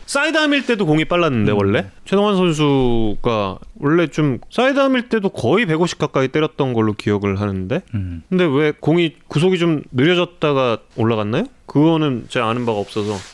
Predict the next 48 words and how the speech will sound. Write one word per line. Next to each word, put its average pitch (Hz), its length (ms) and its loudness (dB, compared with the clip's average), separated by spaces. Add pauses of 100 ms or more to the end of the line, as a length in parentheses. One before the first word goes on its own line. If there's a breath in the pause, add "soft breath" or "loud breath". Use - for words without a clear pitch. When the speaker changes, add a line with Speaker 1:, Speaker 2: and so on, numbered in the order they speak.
(340)
Speaker 2:
이건 180 400 2
정우영 175 260 0
캐스터가 180 260 -2
한번 131 100 0
숙제를 127 300 -2
풀어보시면. 110 360 -2
Speaker 1:
다시 156 220 0
한번 208 320 0
좀 175 120 0
알려주시면, 123 760 0
예, 120 40 -2
Speaker 2:
음. 101 440 0
이건 143 140 0
저 151 100 0
Speaker 1:
숙제는, 190 60 2
Speaker 2:
말고 175 240 0
정우영 160 240 0
캐스터가 165 260 -2
숙제하는 120 360 -2
걸로 95 140 -2
Speaker 1:
숙제는 190 260 2
Speaker 2:
하겠습니다. 156 220 2
Speaker 1:
지금 143 120 2
제가 147 140 2
모르고리즘도 151 880 2
제가 123 240 2
좀 120 140 0
안 104 120 0
하고 120 160 2
있습니다만. 113 360 0
Speaker 2:
아, 135 460 2
Speaker 1:
예, 139 160 2
Speaker 2:
그 214 60 0
Speaker 1:
저 160 60 2
Speaker 2:
추억의 185 440 0
그림? 170 300 -2
그 147 180 0
Speaker 1:
원래, 147 380 2
Speaker 2:
모르고리즘. 117 120 0
Speaker 1:
원래 165 280 2
저는 151 320 0
저 135 120 2
숙제 165 300 -2
좀 151 160 0
안 117 120 0
하기로 123 280 2
좀 113 140 2
유명해서, 107 580 0